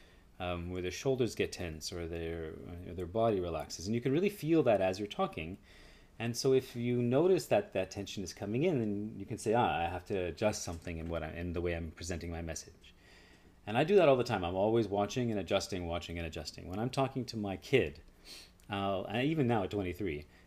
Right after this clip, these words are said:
and I'm saying something and I notice that shift, I immediately, immediately will change mid-sentence, you know, and, uh, even if it seems weird, I'm just gonna change. I'm not gonna t-, I'm not, I don't feel committed that I have to finish every damn sentence,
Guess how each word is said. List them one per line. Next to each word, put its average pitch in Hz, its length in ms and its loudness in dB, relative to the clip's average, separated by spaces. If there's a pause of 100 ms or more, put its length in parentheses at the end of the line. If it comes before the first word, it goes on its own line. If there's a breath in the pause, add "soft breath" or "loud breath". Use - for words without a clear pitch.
(100)
and 104 100 -2
I'm 98 80 -4
saying 151 360 2
something 85 420 -6
and 85 80 -2
I 90 60 -2
notice 131 440 2
that 123 180 2
shift, - 480 0 (380 soft breath)
I 95 60 -4
immediately, 131 580 2
immediately 120 540 0
will 98 120 0
change - 460 -8
mid-sentence, 101 800 0
you 107 140 -2
know, 90 280 -4 (440 loud breath)
and, 95 320 -6
uh, 82 460 -4 (200)
even 135 200 2
if 135 60 2
it 135 80 0
seems 110 240 -2
weird, 95 260 2
I'm 82 100 -6
just - 140 -10
gonna 104 140 0
change. 78 380 -10
I'm 98 80 -4
not 120 120 2
gonna 131 120 -2
t-, 135 100 -4
I'm 110 120 -4
not, 127 160 0
I 107 100 -4
don't 135 140 0
feel 139 160 -2
committed 107 380 4
that 95 100 0
I 85 40 2
have 98 200 0
to - 80 -8
finish 92 260 -6
every 95 200 0
damn 90 200 -4
sentence, 95 520 -6